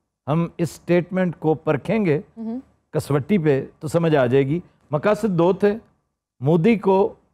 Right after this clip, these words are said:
Speaker 1: across the border vindicate करना, उसको sigh of relief फराहम करना।
Speaker 2: उफ।
Speaker 1: वो बेचारा सफोकेट कर रहा था।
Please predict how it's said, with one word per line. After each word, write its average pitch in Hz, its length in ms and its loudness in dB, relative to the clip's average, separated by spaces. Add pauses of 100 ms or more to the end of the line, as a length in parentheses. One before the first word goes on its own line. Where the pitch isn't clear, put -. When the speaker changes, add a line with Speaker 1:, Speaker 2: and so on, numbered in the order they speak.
(100)
Speaker 1:
across 190 380 0
the 180 100 2
border 156 320 4 (360)
vindicate 156 480 0
करना, 175 340 0 (400)
उसको 151 200 -4
sigh 165 360 2
of 113 80 -4
relief 135 320 2
फराहम 180 400 -2
करना। 165 300 -6 (100)
Speaker 2:
उफ। 233 140 -14 (180)
Speaker 1:
वो 233 60 2
बेचारा 240 280 0
सफोकेट 220 540 0
कर 220 160 2
रहा 196 120 2
था। 165 200 -14